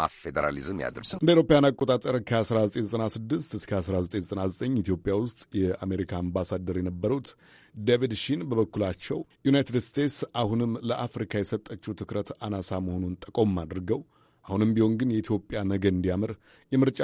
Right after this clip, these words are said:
Speaker 2: ቦርድን የመሰሉ ተቋማትን በገንዘብም ሆነ በሞራል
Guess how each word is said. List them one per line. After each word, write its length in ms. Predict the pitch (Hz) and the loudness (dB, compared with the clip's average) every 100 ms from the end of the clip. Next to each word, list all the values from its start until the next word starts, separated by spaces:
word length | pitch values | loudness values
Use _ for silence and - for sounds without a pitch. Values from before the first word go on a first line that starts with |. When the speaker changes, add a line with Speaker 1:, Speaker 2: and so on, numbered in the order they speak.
| 127 | 0
Speaker 2:
ቦርድን 380 | 120 117 117 | 0 0 0
የመሰሉ 340 | 113 107 - 107 | 2 0 0 -2
ተቋማትን 600 | 104 110 - 113 113 - 127 | 0 -4 -4 -4 -4 -4 -6
በገንዘብም 640 | 117 120 120 110 101 95 92 | -2 2 4 4 4 4 2
ሆነ 180 | 92 92 - | 2 0 0
በሞራል 460 | 101 95 101 110 | 0 2 2 0